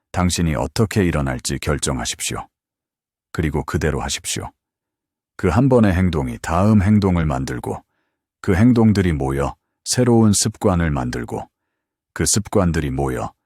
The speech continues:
새로운 당신을 만듭니다. 당신이 원하는 모든 것은 이미 당신 안에 있습니다. 당신은 단지 그것을 행동으로 드러내면 됩니다.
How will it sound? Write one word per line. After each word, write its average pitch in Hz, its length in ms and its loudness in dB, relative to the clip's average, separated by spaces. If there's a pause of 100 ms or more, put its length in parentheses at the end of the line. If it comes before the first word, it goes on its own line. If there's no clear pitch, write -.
(200)
새로운 82 560 -2
당신을 85 540 0
만듭니다. 62 680 -8 (1000)
당신이 92 400 2
원하는 95 480 4
모든 90 340 2
것은 82 400 -2 (360)
이미 113 280 6
당신 87 460 0
안에 85 200 2
있습니다. - 560 -4 (800)
당신은 80 480 0
단지 71 520 -4 (320)
그것을 95 420 2
행동으로 117 560 4
드러내면 80 540 0
됩니다. 69 480 -6